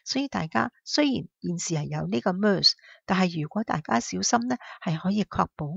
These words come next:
安全，盡量唔好外遊啦，冇嘅必要，咁除非公幹啦。如果而家暑假嚟，大家朋友要去旅行嘅話呢，都盡量揀一啲，呃，唔好有高危嘅地方。雖然衛生局到而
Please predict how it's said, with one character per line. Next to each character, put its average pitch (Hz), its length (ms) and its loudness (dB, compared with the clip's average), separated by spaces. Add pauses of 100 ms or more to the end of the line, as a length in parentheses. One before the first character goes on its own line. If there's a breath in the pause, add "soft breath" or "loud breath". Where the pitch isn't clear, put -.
安 208 140 2
全， - 240 -2 (340 loud breath)
盡 196 200 0
量 196 240 4
唔 156 180 -4
好 240 300 0
外 190 120 6
遊 185 300 2
啦， 262 140 4 (360 loud breath)
冇 202 300 0
嘅 202 380 2 (100)
必 - 200 -6
要， 180 260 2
咁 202 340 0
除 156 180 -2
非 226 120 0
公 254 260 -2
幹 190 220 6
啦。 247 160 0 (280 loud breath)
如 165 180 0
果 202 160 0
而 233 200 0
家 254 140 4
暑 - 240 0
假 208 160 8
嚟， 156 240 2 (160)
大 170 120 4
家 226 180 2
朋 147 220 -2
友 160 160 0
要 180 160 -2
去 180 100 0
旅 160 180 2
行 170 140 0
嘅 175 160 -2
話 156 180 4
呢， 202 120 2 (340 loud breath)
都 247 100 -4
盡 190 180 2
量 156 220 -2
揀 147 180 -2
一 208 140 0
啲， 220 240 -2 (260)
呃， 151 220 0
唔 151 280 -4
好 160 160 0
有 165 180 2
高 208 180 -2
危 190 300 -2
嘅 135 120 -4
地 139 180 -4
方。 - 260 0 (240 soft breath)
雖 - 260 6
然 220 540 2
衛 180 60 0
生 240 220 2
局 190 80 8 (120)
到 180 100 2
而 151 160 -4